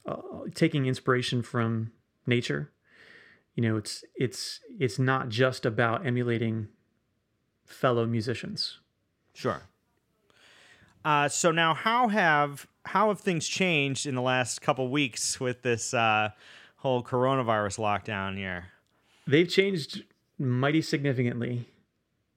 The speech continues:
Speaker 1: It has been a true challenge as an educator to find ways to navigate this new world.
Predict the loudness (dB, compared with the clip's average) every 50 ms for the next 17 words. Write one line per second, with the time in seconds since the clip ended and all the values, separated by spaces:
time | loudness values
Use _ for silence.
0 | _ _ _ -2 0 0 2 2 0 -2 -2 -4 -4 0 0 2 2 2 2 0
1 | 0 0 -2 -2 -4 -6 -8 -12 _ _ _ _ _ _ _ _ _ _ -20 -20
2 | -20 -20 _ _ _ _ _ _ _ _ _ _ _ -8 -6 -6 -4 -4 -4 0
3 | 0 0 0 0 -2 -2 0 0 2 2 0 0 0 0 0 0 0 -2 -2 0
4 | 0 0 0 0 0 0 0 0 0 -2 -4 -8 -12 -18 _ _ _ _ _ _
5 | _ -8 -8 -8 -6 -4 -2 -2 0 0 0 0 2 2 4 4 4 4 2 2
6 | 0 -2 -6 -6 -4 -2 -2 0 2 2 2 0 0 0 0 0 0 0 -2 -6
7 | -10 _ _ _ _ _ _ _ _ _ _ _ _ _ _ -14 -8 -6 -4 -4
8 | -4 -2 -2 0 0 0 0 0 -2 -2 -2 -4 -4 -6 -8 -12 -16